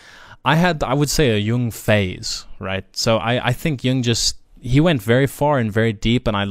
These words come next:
I, his ideas are so fascinating, and he's a very interesting guy. Obviously, he has so many interests and everything, but, um, eventually I got to a wall, and I was like, "Well, I need to go, I need to go further. This can't, it can't all just be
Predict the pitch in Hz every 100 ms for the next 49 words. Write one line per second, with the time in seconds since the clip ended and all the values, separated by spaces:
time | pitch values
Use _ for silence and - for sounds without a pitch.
0 | 104 - 113 113 117 117 107 117 127 104
1 | - 123 - 101 - 123 120 117 101 98
2 | 110 104 110 131 113 117 - 113 101 101
3 | 117 135 113 113 127 - 123 95 - 117
4 | 117 107 110 113 117 107 - 98 98 -
5 | 107 101 - - - - - - 117 113
6 | - - 107 104 101 - - - - 120
7 | 139 180 - 190 170 165 - 151 120 139
8 | 156 127 110 107 - 117 127 123 135 -
9 | 202 180 165 147 131 _ - - - 127
10 | 139 139 165 156 127 - 160 143 107 101
11 | 110 - 131 127 123 120 143 160 147 147
12 | 143 135 - - 123 123 117